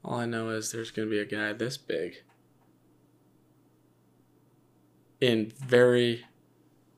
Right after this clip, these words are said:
short amount of time, and I cannot wait to meet him. I am so excited. I know it's gonna be just, like, a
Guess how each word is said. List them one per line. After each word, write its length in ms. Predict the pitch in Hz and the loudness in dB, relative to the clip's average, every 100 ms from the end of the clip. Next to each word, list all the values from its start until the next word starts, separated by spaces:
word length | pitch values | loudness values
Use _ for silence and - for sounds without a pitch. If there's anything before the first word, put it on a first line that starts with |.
| _ | _
short 400 | - - 127 123 | -6 2 6 6
amount 200 | 120 113 | 6 0
of 60 | 110 | -2
time, 400 | - 107 104 110 _ _ _ _ _ - | -6 -8 -8 -10 _ _ _ _ _ -8
and 80 | 113 | -8
I 60 | |
cannot 420 | 107 120 104 - 120 | -6 -4 -4 -6 -2
wait 320 | 117 147 165 | 8 8 8
to 100 | - | 6
meet 220 | 123 110 | 4 2
him. 200 | 107 107 110 _ _ _ _ _ _ _ _ _ _ _ _ _ _ _ _ _ _ _ _ _ _ _ _ _ _ _ _ | 0 -2 -8 _ _ _ _ _ _ _ _ _ _ _ _ _ _ _ _ _ _ _ _ _ _ _ _ _ _ _ _
I 80 | 123 | 0
am 160 | 120 113 | 0 0
so 240 | - 95 | -2 -2
excited. 540 | 110 - 110 104 110 - _ _ _ _ _ _ _ _ _ _ _ _ _ _ _ _ _ _ _ _ _ _ _ _ _ _ _ _ - - | -4 -6 -6 -6 -10 -16 _ _ _ _ _ _ _ _ _ _ _ _ _ _ _ _ _ _ _ _ _ _ _ _ _ _ _ _ -10 -2
I 40 | |
know 160 | 131 147 | 2 2
it's 80 | |
gonna 200 | 143 127 | 2 0
be 200 | 110 113 | 2 2
just, 260 | 110 113 - | 2 0 0
like, 220 | 110 104 | -2 -4
a 200 | - - | -8 -10